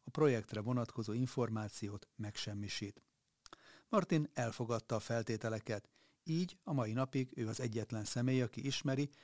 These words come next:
a Georgia Guidestone megrendelőjének valódi nevét. Titkát azonban soha senkinek nem tárta fel. Csak annyit mondott el kétezer-tízben egy a C N N-nek adott interjúban, hogy Robert C. Christian ismert, megbecsült személy volt,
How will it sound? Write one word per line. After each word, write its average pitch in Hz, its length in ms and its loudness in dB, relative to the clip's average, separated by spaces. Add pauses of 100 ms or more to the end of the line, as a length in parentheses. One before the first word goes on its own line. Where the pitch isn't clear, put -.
(120)
a 135 120 -2
Georgia 113 520 2
Guidestone 117 520 0
megrendelőjének 113 880 -2
valódi 107 440 -4
nevét. 101 420 -6 (480)
Titkát 117 360 0
azonban 131 340 6
soha 117 260 2
senkinek 110 500 -2
nem 110 140 -2
tárta 107 380 -4
fel. 101 280 -4 (460)
Csak 185 220 0
annyit 131 320 4
mondott 120 360 0
el 107 140 0
kétezer-tízben 117 1120 0 (240)
egy 135 260 2
a 123 40 2
C - 140 -2
N 120 240 4
N-nek 110 280 0
adott 104 280 -4
interjúban, 127 720 2 (280)
hogy 156 160 6
Robert 160 320 6
C. 110 180 -2
Christian - 560 0
ismert, 143 540 2
megbecsült 107 540 -2
személy 110 340 -2
volt, 107 300 -4